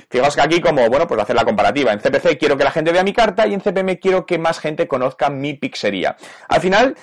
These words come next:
se pueden hacer incluso campañas complementarias porque recordemos que si alguien conoce mejor tu marca y tu producto es más fácil que convierta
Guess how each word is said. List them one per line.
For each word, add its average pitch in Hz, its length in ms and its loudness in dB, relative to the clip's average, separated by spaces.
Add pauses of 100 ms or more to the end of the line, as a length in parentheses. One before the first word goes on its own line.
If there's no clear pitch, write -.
(100)
se - 160 -2
pueden 190 180 4
hacer 208 140 0
incluso 170 320 -2
campañas 143 380 0
complementarias 127 640 0
porque 117 400 0
recordemos 131 800 0
que 135 180 -4
si - 180 -4
alguien 160 300 0
conoce 160 380 0
mejor 151 340 0
tu 127 140 -6
marca 151 260 0
y 131 40 -2
tu 170 120 -4
producto 180 380 2
es 165 100 0
más 151 220 -2
fácil 165 520 -2
que 170 200 -2
convierta 120 800 -2